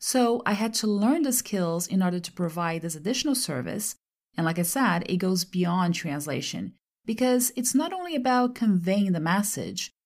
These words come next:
which is something that we're used to doing, but also respecting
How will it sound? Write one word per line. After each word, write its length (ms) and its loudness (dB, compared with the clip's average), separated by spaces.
which 220 -2
is 100 -2
something 380 0
that 340 -2
we're 180 -2
used 380 0
to 60 -2
doing, 400 -2
but 240 -2
also 360 2
respecting 880 0